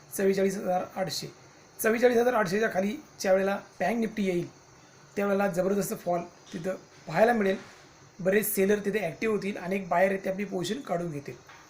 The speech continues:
त्याचबरोबर जर आपल्याला तेजी बघायची असेल बँक Nifty-मध्ये, तर बँक Nifty-मध्ये तेजी तेव्हाच येणार आहे ज्या वेळेला बँक Nifty-चा इंडेक्स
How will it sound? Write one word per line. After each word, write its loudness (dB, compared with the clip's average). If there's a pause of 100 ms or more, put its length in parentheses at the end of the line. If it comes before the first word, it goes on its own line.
(360)
त्याचबरोबर 2
जर 2
आपल्याला 2
तेजी 2
बघायची 4
असेल 0
बँक -2
Nifty-मध्ये, -4 (340)
तर -2
बँक 0
Nifty-मध्ये -2
तेजी 0 (100)
तेव्हाच 2
येणार 0
आहे -6
ज्या 6
वेळेला 4 (880)
बँक 0
Nifty-चा -2
इंडेक्स 2